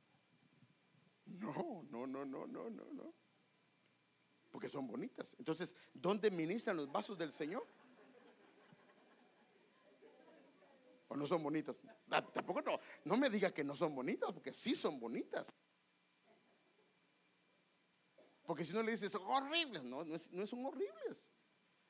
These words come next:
Pero todo me es lícito, pero no todo me conviene. Si te comienzas a guardar, vas a comenzar a experimentar al Señor de una manera diferente. Entonces, ¿dónde están los ve-, los vasos del Señor?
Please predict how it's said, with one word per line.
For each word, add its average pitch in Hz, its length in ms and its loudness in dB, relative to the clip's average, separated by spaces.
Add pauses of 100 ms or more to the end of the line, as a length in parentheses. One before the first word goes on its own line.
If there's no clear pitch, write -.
(220)
Pero 123 520 0 (920)
todo 160 300 0
me 131 200 -2
es 139 120 -6
lícito, 139 600 -8 (1040)
pero 104 240 -8
no 110 180 -8
todo 117 320 -6
me 101 140 -8
conviene. 104 560 -14 (1700)
Si - 160 -10
te 131 120 -10
comienzas 151 580 -2
a 127 60 -2
guardar, 110 540 -6 (520)
vas 127 320 -8
a 151 80 -6
comenzar 107 440 -6
a 139 60 -6
experimentar 107 580 -8
al 123 80 -10
Señor 113 400 -10 (240)
de 117 60 -8
una 104 120 -6
manera 92 280 -8
diferente. - 360 -16 (1080)
Entonces, 147 380 -2
¿dónde 165 280 2
están 165 200 0
los 151 180 0
ve-, 160 180 -4
los 123 180 -6
vasos 165 260 0
del 135 140 2
Señor? 156 340 -4